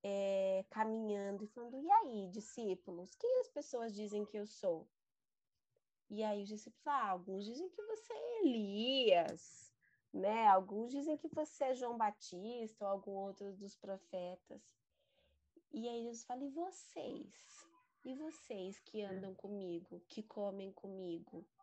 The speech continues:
Speaker 1: que vão pro barco comigo, vocês dizem o quê? Quem, quem vocês dizem que eu sou?"
Speaker 2: Uhum.
Speaker 1: Então, eu também acho isso um jeito do Senhor ensinar e se revelar, é,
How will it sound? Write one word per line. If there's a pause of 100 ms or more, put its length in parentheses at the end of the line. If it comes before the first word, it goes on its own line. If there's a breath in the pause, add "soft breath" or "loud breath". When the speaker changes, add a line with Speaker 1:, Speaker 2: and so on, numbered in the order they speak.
(480)
Speaker 1:
que
vão
pro
barco
comigo, (180)
vocês
dizem
o
quê? (100)
Quem,
quem
vocês
dizem
que
eu
sou?" (760 soft breath)
Speaker 2:
Uhum.
Speaker 1:
Então,
eu
também
acho
isso
um
jeito
do
Senhor
ensinar
e
se
revelar, (840 loud breath)
é,